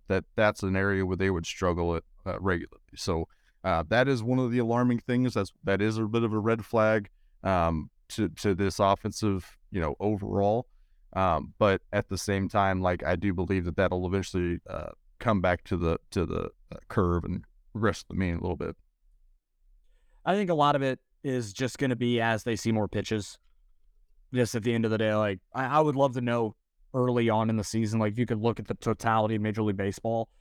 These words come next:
Speaker 2: and what the runners in scoring position numbers look like, I'm not saying they're gonna match the Royals, and this is no way me trying to sunshine pump for, like, what, not even a sub four hundred O P S against <laughs> with runners in scoring position.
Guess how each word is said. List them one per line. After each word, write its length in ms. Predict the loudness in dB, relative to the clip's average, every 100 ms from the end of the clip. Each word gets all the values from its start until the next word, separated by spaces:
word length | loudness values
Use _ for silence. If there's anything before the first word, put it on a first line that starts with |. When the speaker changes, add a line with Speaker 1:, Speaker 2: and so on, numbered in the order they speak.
| _
Speaker 2:
and 100 | 0
what 120 | 0 2
the 80 |
runners 280 | 0 0 -2
in 80 | -4
scoring 320 | -2 0 0
position 340 | -2 -4 -2 0
numbers 300 | 0 -2 -2
look 180 | -2
like, 280 | 0 0 -2 -10 _ _ -4
I'm 140 | 0 2
not 200 | 2 0
saying 280 | -2 0 2
they're 120 | 2
gonna 160 | 0
match 260 | 2 0 -2
the 60 | -4
Royals, 320 | 0 0 0
and 80 | -2
this 140 | -2
is 120 | -2
no 220 | 2 4
way 200 | 4 2 2
me 140 | 0
trying 420 | 0 0 2 0
to 340 | -2 0 0 -4 -10
sunshine 540 | -6 -2 0 2 2 2
pump 300 | 0 -2 -2
for, 400 | 0 2 2 -2 _ _ -2
like, 240 | -2 -2 -8
what, 460 | -4 -2 0 -2 0
not 220 | 2 2
even 200 | 2 0
a 60 |
sub 260 | 0 -2 -2
four 160 | -2 0
hundred 240 | 0 0
O 80 | 0
P 200 | 0 0
S 240 | 0 -2
against 460 | -6 -6 -8 -12 -16 _ -8
<laughs> 300 | -6 -6 -2
with 140 | 0 4
runners 260 | 2 0
in 40 | -4
scoring 300 | -2 -2 0
position. 440 | 0 0 0